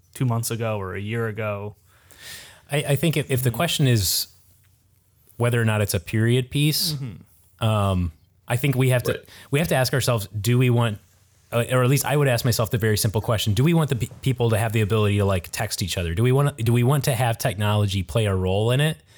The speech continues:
Speaker 2: that
Speaker 1: Mm-hmm.
Speaker 2: warrants it, uh, that warrants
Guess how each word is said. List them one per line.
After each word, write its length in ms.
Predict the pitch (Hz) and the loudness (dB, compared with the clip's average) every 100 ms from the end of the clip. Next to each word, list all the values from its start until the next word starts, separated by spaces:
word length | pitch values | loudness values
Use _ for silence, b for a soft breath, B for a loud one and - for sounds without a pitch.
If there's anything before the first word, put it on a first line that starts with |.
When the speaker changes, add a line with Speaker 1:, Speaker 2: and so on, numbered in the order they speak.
| B | B
Speaker 2:
that 260 | 135 127 120 | -4 -2 0
Speaker 1:
Mm-hmm. 80 | 107 | 0
Speaker 2:
warrants 380 | 113 113 110 123 | 2 2 0 -2
it, 180 | - _ _ _ - | -4 _ _ _ -6
uh, 260 | 104 95 - | -2 -2 -4
that 140 | 101 92 | -6 -4
warrants 500 | 110 113 101 - | 0 0 -2 -6